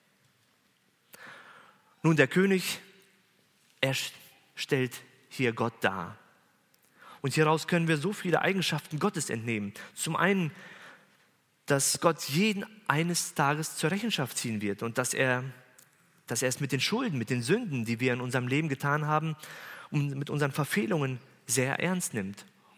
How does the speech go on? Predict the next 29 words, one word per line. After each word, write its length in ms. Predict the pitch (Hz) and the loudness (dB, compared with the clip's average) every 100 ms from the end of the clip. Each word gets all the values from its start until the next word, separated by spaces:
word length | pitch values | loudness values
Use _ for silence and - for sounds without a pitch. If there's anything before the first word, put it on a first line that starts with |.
| _ | _
und 180 | 127 110 | -6 -4
dass 200 | 113 - | -4 -4
wir 360 | 120 110 - - | -2 -2 -2 -6
uns 160 | 117 | -8
dafür 260 | 113 - 117 | -8 -6 -6
verantworten 520 | 135 165 175 117 117 | -4 -4 -2 -2 -2
werden 220 | 107 104 | -4 -2
müssen. 380 | 104 - 95 - - _ _ - _ - | -4 -6 -8 -12 -18 _ _ -20 _ -20
Zweitens 360 | - 113 139 165 | -4 -2 0 2
sehen 160 | 160 165 | 2 4
wir 80 | |
aber 260 | 151 156 151 - - - | 4 4 0 -8 -14 -4
darüber 240 | 143 147 | 0 2
hinaus, 420 | 147 151 160 160 - - - - | 2 4 2 0 -6 -16 -18 -4
dass 180 | - 165 | 2 4
Gott 220 | 190 175 | 4 2
Mitleid 400 | 165 233 165 131 | 4 4 6 4
hat 160 | 135 120 | 4 0
und 140 | 139 | 0
voller 220 | - 185 156 | 4 6 6
Gnade 400 | 160 196 208 127 | 6 4 4 2
ist, 120 | 127 | 2
voller 240 | 165 156 | 2 2
Güte 360 | 139 156 262 202 | 2 0 0 0
ist 140 | 117 | -2
und 160 | 139 127 | -2 0
voller 220 | 165 165 | 2 6
Barmherzigkeit 800 | 160 151 180 262 185 - 127 110 | 6 6 2 2 -2 0 0 0
ist. 240 | 104 - | -2 -4